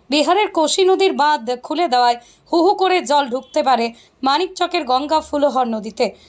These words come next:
সেই আশঙ্কার কথা মাথায় রেখেই প্রশাসনের তরফে রবিবার লাল সতর্কতা জারি করা হলো মানিকচকের পাঁচটি অঞ্চলে। সেই পাঁচটি অঞ্চল হলো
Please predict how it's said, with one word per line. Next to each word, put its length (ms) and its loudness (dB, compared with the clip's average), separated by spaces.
সেই 240 0
আশঙ্কার 500 0
কথা 260 0
মাথায় 320 2
রেখেই 320 -2
প্রশাসনের 680 0
তরফে 320 0
রবিবার 380 0
লাল 320 2
সতর্কতা 640 -2
জারি 200 2
করা 240 0
হলো 200 0
মানিকচকের 540 -2
পাঁচটি 440 -2
অঞ্চলে। 460 -4
সেই 220 0
পাঁচটি 460 -2
অঞ্চল 360 0
হলো 340 -2